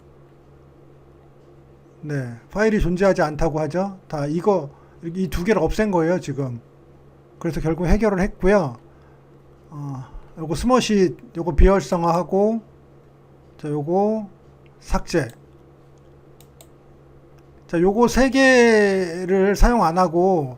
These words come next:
요거, 요거 하나만 쓰려고 지금 따-, 더블유피 옵티마이즈, 요 업드리프트 플러스를 만든 플러그인 제작사에서 요거 더블유피 옵티마이즈 만들어서 요거 두 개를 하려고 했고요. 자, 이렇게 해서, 음, 지금 더블유피 옵티마이즈라는,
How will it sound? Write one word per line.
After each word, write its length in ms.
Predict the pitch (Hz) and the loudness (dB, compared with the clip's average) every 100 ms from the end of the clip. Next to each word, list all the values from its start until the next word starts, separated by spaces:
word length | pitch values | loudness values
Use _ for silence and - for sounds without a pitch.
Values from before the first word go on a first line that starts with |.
| - 165 | -14 -10
요거, 320 | 160 185 165 | -4 -2 0
요거 180 | 190 202 | 0 0
하나만 320 | 226 247 226 | 0 0 0
쓰려고 360 | 220 208 180 | -2 -2 -2
지금 220 | 156 165 147 | -4 -6 -2
따-, 200 | 220 226 | -2 -2
더블유피 480 | 220 220 240 - | -6 -6 -6 -2
옵티마이즈, 600 | 196 - - 190 180 160 | -2 -2 -2 0 0 0
요 140 | 165 160 | -4 -2
업드리프트 480 | 170 - 220 220 - | -4 -2 -2 -2 -6
플러스를 580 | 220 214 214 202 185 175 | -4 -6 -4 -4 -4 -4
만든 420 | 156 156 170 143 - - - - - | -6 -4 -4 -6 -16 -20 -20 -20 2
플러그인 440 | - 254 190 202 170 | 4 4 2 0 0
제작사에서 1080 | 175 170 - 190 170 147 160 180 147 131 160 | 0 0 0 2 2 0 -2 -2 -4 -8 -6
요거 200 | 170 170 | -4 -2
더블유피 340 | 240 254 220 | -2 -2 0
옵티마이즈 480 | 165 143 196 185 185 | 0 -2 -4 -2 -4
만들어서 920 | 175 147 147 160 156 147 180 175 123 - - - - - | -4 -4 -4 -2 -2 -2 -2 -2 -8 -14 -20 -20 -20 -14
요거 140 | 165 170 | -8 -6
두 120 | 180 | 0
개를 200 | 226 208 | 2 4
하려고 340 | 208 208 180 | 2 0 0
했고요. 540 | 185 214 190 214 151 113 - - - - - - - - - | -2 -4 -4 -2 -4 -10 -20 -20 -20 -20 -20 -20 -20 -20 -8
자, 120 | 196 | -2
이렇게 340 | 185 220 - 226 | 0 0 0 0
해서, 640 | 208 208 220 196 135 127 - - - 170 | 4 6 6 4 -2 -10 -20 -20 -20 -10
음, 380 | 170 170 151 147 - - - - | -8 -8 -10 -14 -20 -20 -20 -6
지금 220 | 170 190 | -4 -2
더블유피 440 | 202 247 262 - 220 | 0 0 0 0 2
옵티마이즈라는, 1700 | 175 - 226 208 185 180 170 143 175 180 190 151 143 156 185 175 | 2 2 2 4 4 2 -2 -4 0 2 2 -2 -2 -2 -2 -4